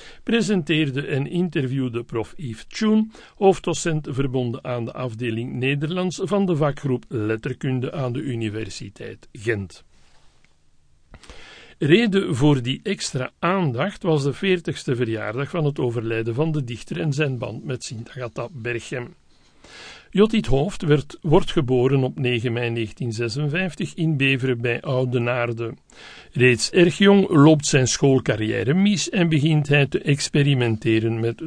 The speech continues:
drugs. Op zijn zeventiende gaat hij op kamers wonen in Gent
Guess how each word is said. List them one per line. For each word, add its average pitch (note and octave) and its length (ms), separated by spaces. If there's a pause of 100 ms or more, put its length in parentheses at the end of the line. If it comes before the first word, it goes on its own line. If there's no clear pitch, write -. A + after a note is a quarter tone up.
(100)
drugs. A#2+ 500 (580)
Op C#3 240
zijn A#2+ 380
zeventiende D3 840
gaat C#3 260
hij C#3+ 100
op A#2 160
kamers C#3 480
wonen B2 340
in E3+ 200
Gent F#3+ 300